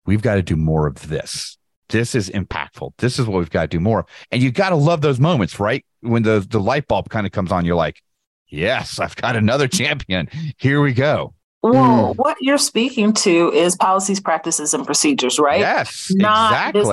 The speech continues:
Speaker 2: businesses being a magical unicorn, even though they're my special babies and I love them like a magical unicorn.
Speaker 1: Oh, yes.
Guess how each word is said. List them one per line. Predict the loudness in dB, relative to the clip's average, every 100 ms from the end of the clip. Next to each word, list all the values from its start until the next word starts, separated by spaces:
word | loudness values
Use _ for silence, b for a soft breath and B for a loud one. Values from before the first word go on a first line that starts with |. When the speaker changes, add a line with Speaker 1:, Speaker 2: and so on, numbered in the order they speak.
| 0
Speaker 2:
businesses | 0 -2 -2
being | -2 0 0 0
a | 0
magical | 0 0 -2 -2 -2
unicorn, | 0 0 0 0
even | 2 2
though | 2 2
they're | 2
my | 0
special | -2 -2 -2 0
babies | 0 0 -2 -4
and | -2
I | 0
love | 2 0 2
them | 0
like | 2 0
a | 0
magical | 0 0 0
unicorn. | 0 2 2 2 2
Speaker 1:
Oh, | 2
yes. | 2 2 -2 -8 -6